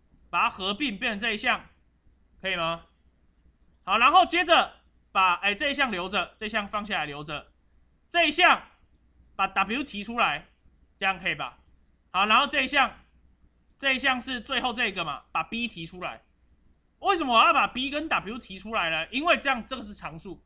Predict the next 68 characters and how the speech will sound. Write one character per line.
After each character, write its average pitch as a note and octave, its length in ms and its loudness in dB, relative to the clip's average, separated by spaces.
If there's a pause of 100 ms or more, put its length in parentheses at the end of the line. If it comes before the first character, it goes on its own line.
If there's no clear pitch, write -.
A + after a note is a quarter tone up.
这 G3+ 80 -8
样 F#3+ 120 -6
比 D3 40 -18
较 D#3+ 120 -6
方 D#3+ 180 -12
便， D3+ 200 -12
等 C#3 120 -14
一 - 20 -12
下 G3 120 -6
比 E3 60 -8
较 D3+ 100 -8
方 D3+ 180 -12
便 D3+ 160 -8
嘛。 A#2+ 80 -18 (1200)
好， C#4 120 0
接 F4+ 120 -2 (200)
着 E4 240 2
因 D#4 100 -6
为 E4+ 120 -2
这 D4+ 220 -4
一 A3 60 -4
项 A3+ 240 -4
等 C#3+ 140 -10
于 D3 60 -10
零， C3 260 -12 (1120)
这 A3 80 -8
边 A#3+ 100 0
我 A#3 120 -2
说 G3 160 -4
嘛， F#3 100 0
我 F#3 60 -2
们 C4+ 80 -4
刚 D4+ 120 6
刚 D#4 80 0
推 D4+ 120 -4
导 A3+ 140 2
出 F#3+ 120 -8
来 F#3 160 -2
的， D#3 80 -10
对 E3+ 100 -12
吧？ D3+ 240 -10 (760)
这 B3 120 2
一 G#3+ 40 2
项 A#3+ 180 2
是 A3+ 80 -6
零， D3 260 -8 (520)
所 C4 120 4
以 B3+ 60 4
我 F#3 100 -6
这 A#3 140 -2
一 A3 60 0
项 A#3 160 -2
可 G3 80 -2
以 F3 40 -2
直 D#3+ 120 -12
接 F#3+ 100 -6
舍 D3 180 -12
去， - 320 -14
这 F3+ 80 -16
样 E3 120 -8
可 D#3 80 -10
以 C#3+ 40 -10
接 C#3+ 140 -12
受 D3 140 -10
吧？ B2 160 -12 (1080)
好， G#3 380 -4
所 B3 180 6
以 G3+ 100 0